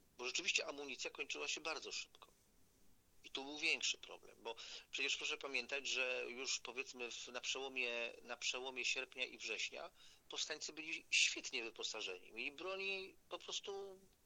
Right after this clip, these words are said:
byli uzbrojeni, byli po zęby. Brakowało amunicji. W momencie, kiedy dos-, doszło do desantu, e, berlingowców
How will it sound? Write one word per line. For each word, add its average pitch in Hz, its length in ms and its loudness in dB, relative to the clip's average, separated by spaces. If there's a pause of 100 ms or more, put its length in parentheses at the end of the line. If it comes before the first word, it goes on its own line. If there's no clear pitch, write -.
(140)
byli 208 220 -6
uzbrojeni, 202 440 -4
byli 202 200 -6
po 214 140 -4
zęby. 139 400 -4 (460)
Brakowało 107 580 -4
amunicji. 170 540 -10 (1400)
W - 40 -18
momencie, 151 320 2
kiedy 160 180 -2
dos-, 143 160 0
doszło 165 260 0
do 143 120 -2
desantu, 139 800 0 (300)
e, 117 40 -6 (1040)
berlingowców 120 840 -4